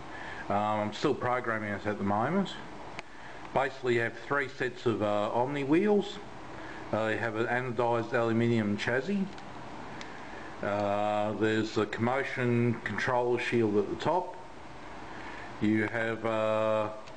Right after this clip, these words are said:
a six double A battery pack in here, although you can put in a lithium ion battery pack if you want.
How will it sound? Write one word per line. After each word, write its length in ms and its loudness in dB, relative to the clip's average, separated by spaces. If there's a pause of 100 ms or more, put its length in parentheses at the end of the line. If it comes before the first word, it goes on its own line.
(480)
a 280 2
six 320 -4
double 360 2
A 260 2
battery 380 -2
pack 340 -2
in 160 -4
here, 400 4 (100)
although 260 2
you 80 2
can 320 -4
put 180 0
in 60 0
a 80 2
lithium 380 4
ion 300 2
battery 340 0
pack 300 -2
if 140 -10
you 80 -4
want. 240 2